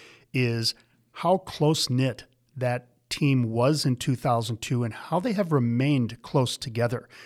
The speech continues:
Friendships were formed, professional relationships were formed.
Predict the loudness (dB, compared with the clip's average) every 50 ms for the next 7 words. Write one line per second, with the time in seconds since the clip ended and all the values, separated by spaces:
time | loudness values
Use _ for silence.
0 | -20 -20 -10 -2 2 4 4 4 4 4 2 2 2 0 -4 0 0 0 0 -2
1 | -2 0 2 2 2 2 0 0 -2 -6 -8 -6 -2 -2 -2 0 0 0 2 2
2 | 2 0 0 0 0 -2 -2 -2 -4 -4 -4 -2 -2 -2 -2 -4 -6 -6 -4 -2
3 | -2 -2 -4 -8 -8 -4 -2 0 0 0 0 -2 -4